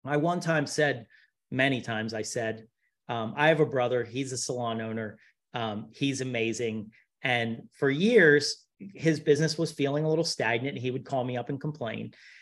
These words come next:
And he just wanted to complain. It's just brotherly stuff, right? We weren't gonna fix it. We were just complaining.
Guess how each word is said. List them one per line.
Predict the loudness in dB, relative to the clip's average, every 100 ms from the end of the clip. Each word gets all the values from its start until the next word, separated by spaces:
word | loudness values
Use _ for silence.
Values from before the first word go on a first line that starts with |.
| -20 _ 0
And | 2 2 -2
he | -2 -2 -2 2
just | 2 6
wanted | 6 6
to |
complain. | 0 -2 -2 0
It's | 2
just | 2 4
brotherly | 4 4 0 -2
stuff, | -6 -6 -4 -2
right? | 2
We | 4
weren't | 6 4
gonna | 2
fix | 0 -2 -2
it. | -4
We | 0
were | 0
just | -2 -6
complaining. | -8 -8 -8 -8 -14